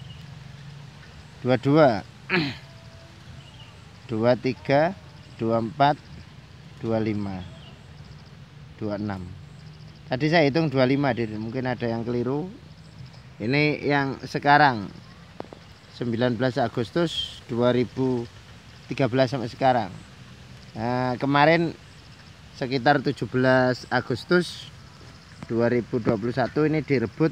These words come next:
oleh Taliban dan Presiden siapa itu? Ashraf Ghani melarikan diri ke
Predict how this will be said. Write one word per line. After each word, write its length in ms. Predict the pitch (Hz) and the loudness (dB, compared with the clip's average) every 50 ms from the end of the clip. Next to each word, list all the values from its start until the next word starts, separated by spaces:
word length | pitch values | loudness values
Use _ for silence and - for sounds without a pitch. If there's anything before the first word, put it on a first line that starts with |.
| - - - | -2 -4 -4
oleh 480 | 120 123 127 131 131 135 139 135 135 123 - - - - - - - - - - - - - - - - - - - - - - - - - - - - - - - - - - - - - - - - - | -2 -2 0 0 -2 -2 -4 -6 -8 -12 -14 -18 -20 -20 -20 -20 -20 -20 -20 -20 -20 -20 -20 -20 -20 -20 -20 -20 -20 -20 -20 -20 -20 -20 -18 -20 -20 -20 -20 -20 -18 -16 -16 -16 -16 -18 -20 -20 -20 -6 0
Taliban 560 | 127 127 127 139 113 - 156 156 160 175 185 196 - - - - - 147 | 2 4 4 2 4 6 6 6 6 6 2 -4 -10 -14 -16 -4 2 4
dan 240 | 139 135 139 135 | 6 6 6 4
Presiden 720 | - - 131 123 - 151 - - - 160 156 147 151 143 135 127 - 160 - - - - - - - - - - - - - - - - - - - - - - - - - - - - - - - - - - - - - - - - | 0 0 -2 0 -2 -4 -2 2 4 6 6 6 4 -2 -6 -10 -14 -16 -16 -18 -20 -20 -20 -20 -20 -20 -20 -20 -20 -20 -20 -20 -20 -20 -20 -20 -20 -20 -20 -20 -20 -20 -20 -20 -20 -20 -20 -20 -20 -20 -20 -20 -20 -18 -16 -16 -10 0
siapa 400 | - 143 123 117 123 139 139 123 | 2 2 4 4 6 4 4 4
itu? 240 | 113 165 175 175 170 - - - - - - - - - - - | 4 2 2 2 -2 -6 -12 -20 -20 -2 0 0 0 0 -6 -2
Ashraf 400 | - 135 135 - - 156 147 135 | -2 -2 0 2 4 6 6 6
Ghani 560 | 127 131 120 117 117 139 156 175 180 185 196 - - - - - - - - - - - - - | 6 4 4 4 4 2 2 2 0 0 -4 -8 -14 -20 -20 -20 -20 -20 -20 -20 -20 -20 -16 -10
melarikan 640 | - 123 139 143 139 135 135 139 135 - 143 139 135 | -2 2 4 6 6 6 6 4 4 4 2 2 2
diri 400 | 117 131 131 123 139 160 165 - | 0 0 0 0 0 0 0 0
ke 320 | - 165 170 170 170 170 | 2 2 4 4 4 2